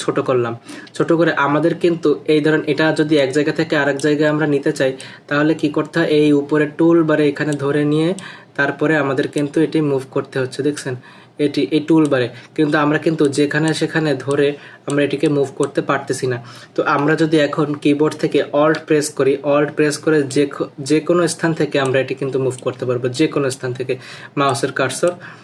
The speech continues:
যে কোনো স্থান থেকে কিন্তু আমরা মুভ করতে পারবো। আবার অল্ট বাটন ছেড়ে দিলে কিন্তু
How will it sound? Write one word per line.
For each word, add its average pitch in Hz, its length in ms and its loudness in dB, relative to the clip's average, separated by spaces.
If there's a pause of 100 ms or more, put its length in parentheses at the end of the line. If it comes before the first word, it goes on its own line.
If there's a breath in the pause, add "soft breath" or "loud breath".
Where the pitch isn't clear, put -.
(420 loud breath)
যে 147 80 4 (100)
কোনো 151 180 2 (240)
স্থান 156 220 -2
থেকে 165 220 2
কিন্তু 156 200 2
আমরা 139 180 2
মুভ 131 80 0 (100)
করতে 131 220 -4
পারবো। 123 260 0
আবার 156 140 2 (120)
অল্ট 147 200 4
বাটন 151 200 0 (100)
ছেড়ে 156 240 0
দিলে 165 240 4
কিন্তু 165 240 2